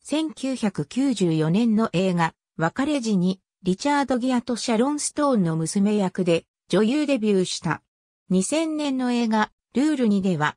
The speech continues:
エイミー・メイフィールド役で主演した。特に、彼女は、テレビシリーズ、ドクター・ハウスのアリソン・キャメロン役で著名である。ドクター・ハウスの共演者、ジェシー・スペンサーと婚約したが、後に解消している。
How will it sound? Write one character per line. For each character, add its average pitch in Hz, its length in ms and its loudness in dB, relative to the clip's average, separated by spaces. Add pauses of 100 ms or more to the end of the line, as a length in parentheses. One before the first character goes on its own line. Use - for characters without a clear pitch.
(200)
エ 214 200 4
イ 262 40 -2
ミ 285 220 -4
ー・ - 20 -4
メ 285 200 -2
イ - 20 -4
フ 285 160 -4
ィ 285 100 0
ー 277 60 -2
ル 269 80 -2
ド 233 120 0
役 208 300 0
で 160 80 -4
主 - 200 -2
演 190 180 2
し - 160 -12
た。 131 200 -4 (520)
特 285 260 0
に、 196 240 2 (220)
彼 311 260 0
女 214 160 0
は、 170 180 2 (200)
テ 180 100 -4
レ 262 140 0
ビ 294 100 -2
シ 277 140 -4
リ 254 200 0
ー 175 40 -2
ズ、 156 180 -4 (240)
ド 277 100 2
ク - 140 -14
タ 233 200 2
ー・ - 20 0
ハ 254 180 2
ウ 285 80 0
ス - 160 -2
の 185 140 2
ア 165 80 0
リ 214 100 0
ソ 285 180 -2
ン・ 269 80 0
キ 254 140 -6
ャ 254 80 0
メ 262 140 -2
ロ 254 100 0
ン 262 80 2
役 202 260 0
で 170 100 2
著 160 200 -4
名 208 240 0
で 196 100 -2
あ 170 140 -2
る。 - 140 -10 (500)
ド 269 140 0
ク - 100 -18
タ 233 200 2
ー・ - 20 2
ハ 254 180 0
ウ 285 80 0
ス - 160 -4
の 196 240 2
共 220 300 2
演 208 160 2
者、 165 260 -4 (240)
ジ 185 120 0
ェ 190 60 2
シ 285 200 -2
ー・ 277 40 -4
ス - 120 -10
ペ 311 160 -2
ン 294 80 -4
サ 233 180 0
ー 190 60 0
と 165 120 -4
婚 202 220 0
約 233 260 0
し - 120 -8
た 208 160 -2
が、 160 180 0 (240)
後 240 260 0
に 208 140 2
解 170 240 -2
消 226 300 -2
し - 100 -10
て 196 140 0
い 180 120 -2
る。 151 200 -8